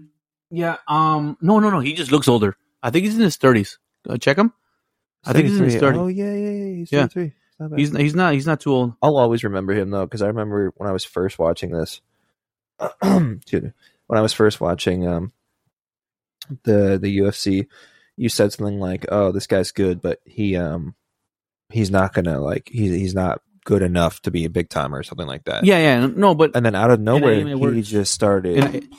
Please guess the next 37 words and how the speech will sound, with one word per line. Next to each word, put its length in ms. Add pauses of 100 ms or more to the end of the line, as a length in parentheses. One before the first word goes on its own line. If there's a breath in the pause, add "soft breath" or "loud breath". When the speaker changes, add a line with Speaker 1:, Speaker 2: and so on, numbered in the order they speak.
Speaker 1:
and 100
I 40
ate, 160
Speaker 2:
popping 340
Speaker 1:
and 100
I 40
ate 140
my 100
Speaker 2:
off. 100
Speaker 1:
words. 340
Speaker 2:
Yeah. 240 (480)
'Cause 120
he's 100
got 40
Speaker 1:
Because 200
Speaker 2:
some 120
good 180
wins. 260
Speaker 1:
Yeah, 120
Speaker 2:
He 20
got 200
Speaker 1:
he 60
did. 120 (420)
Speaker 2:
Drew 180
Dober, 360
who's, 280 (400 soft breath)
I 60
mean, 140
I 80
know 140
Drew 220
Dober 260
is, 120
like, 160
on 140
the 60
lower 520